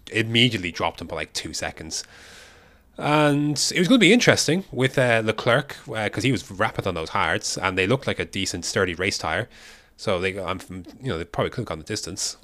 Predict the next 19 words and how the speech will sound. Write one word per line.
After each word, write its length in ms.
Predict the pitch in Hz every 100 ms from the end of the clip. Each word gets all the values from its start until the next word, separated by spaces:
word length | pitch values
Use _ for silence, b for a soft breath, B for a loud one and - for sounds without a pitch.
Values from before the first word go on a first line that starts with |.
| -
And 680 | - 120 123 127 127 127 123 - - - _ _ _ _ b b b b -
yeah, 300 | - 92 90 -
obviously 280 | 92 92 95
Leclerc's 420 | 92 - 98 -
engine 360 | 95 92 85 85
fails, 720 | 127 123 123 120 113 - - b b b
uh, 400 | 98 90 87 87 87 - -
while 160 | 98
he's 140 | 87 90
chasing. 600 | - 101 90 98 87 85 - _
Uh, 180 | 95 80
yeah, 120 | 87 82
Perez 260 | - 90
had 80 | 82
already 140 | 80
pitted 260 | 80 87 85
by 80 | 82
this 140 | 80
stage, 420 | - 90 85 -